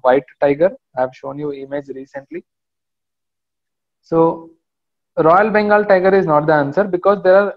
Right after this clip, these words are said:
enough Royal Bengal tigers there. So it cannot be considered as critical habitat. Ranthambore National Park is also not the answer. And last one remaining is the Nagarjuna Srishalam. And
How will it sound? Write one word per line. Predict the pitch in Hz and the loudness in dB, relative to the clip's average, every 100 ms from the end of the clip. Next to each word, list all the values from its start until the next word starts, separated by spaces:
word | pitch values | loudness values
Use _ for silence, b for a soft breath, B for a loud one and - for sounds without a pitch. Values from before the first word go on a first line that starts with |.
| 151 | -6
enough | 165 208 - | -4 -4 -4
Royal | 151 151 160 | 0 0 0
Bengal | 156 151 151 | -4 -4 -4
tigers | 151 143 151 143 | 0 0 -2 -4
there. | 127 120 127 - _ _ _ _ _ _ | -6 -4 -4 -8 _ _ _ _ _ _
So | - | -2
it | 170 170 | 0 -2
cannot | 156 160 175 | -4 -4 -2
be | 190 | -4
considered | 190 165 165 160 | -4 -4 -2 -4
as | 165 | -6
critical | - 139 127 143 | -8 -10 -8 -8
habitat. | 143 120 - - _ _ _ _ _ _ | -8 -10 -14 -20 _ _ _ _ _ _
Ranthambore | - 147 196 196 202 196 202 208 185 | -2 0 0 -2 -2 2 4 4 2
National | 160 - 180 | -6 -4 -4
Park | 175 175 156 180 - | 0 2 2 -2 -12
is | - 139 | -10 -4
also | 135 135 135 | -2 -2 -4
not | 165 165 156 | -4 -4 -2
the | |
answer. | 170 160 160 202 214 _ _ _ _ | -4 -4 -6 -8 -8 _ _ _ _
And | 131 135 135 - _ _ _ | -14 -12 -14 -20 _ _ _
last | - 127 147 190 185 | -4 0 2 0 -4
one | 185 175 147 | -6 -4 -4
remaining | 135 135 147 143 | -6 -4 -6 -6
is | 127 127 127 | -4 -6 -6
the | |
Nagarjuna | 135 120 123 143 135 143 147 143 | -6 -4 -2 -2 -2 -6 -6 -6
Srishalam. | 127 123 143 131 123 _ _ _ _ _ | -12 -6 -6 -6 -10 _ _ _ _ _
And | - 120 117 | -16 -16 -16